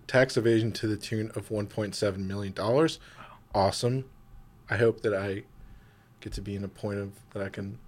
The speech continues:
Speaker 2: Where you
Speaker 1: commit
Speaker 2: can <laughs>
Speaker 1: tax of, of
Speaker 2: Tax
Speaker 1: maybe
Speaker 2: fraud.
Speaker 1: tax fraud of one point seven million dollars.
Speaker 2: How much do you think that was what he owed
Speaker 1: Yeah.
Speaker 2: based on what he made?
Speaker 1: Yeah.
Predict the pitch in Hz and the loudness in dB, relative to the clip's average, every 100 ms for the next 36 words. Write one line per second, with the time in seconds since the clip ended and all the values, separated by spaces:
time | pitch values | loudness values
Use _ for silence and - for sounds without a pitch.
0 | - - 131 - 123 113 113 - - 113 | -4 2 2 6 8 8 8 4 6 8
1 | - 113 - - 143 123 - - - 123 | 8 -2 -6 -2 -2 0 -4 -2 6 8
2 | 135 - - 117 110 - 120 113 113 110 | 8 4 0 4 4 8 10 10 8 4
3 | - 117 110 110 107 113 107 110 110 110 | 2 2 -2 -2 -2 -2 0 0 4 4
4 | 117 123 - - - - - 131 127 127 | 4 2 -2 -14 -20 -20 -14 0 4 4
5 | 110 113 117 - - - _ - 135 123 | 2 0 0 -2 -10 -20 _ -4 2 4
6 | 135 107 107 110 113 113 - 101 110 123 | 6 4 4 2 2 -2 0 4 6 4
7 | 123 - 127 131 - 131 120 - 120 107 | 0 -4 2 4 4 6 6 6 4 4
8 | 90 107 101 101 95 104 123 131 - 117 | 2 0 0 0 2 2 0 -2 0 4
9 | 107 | 4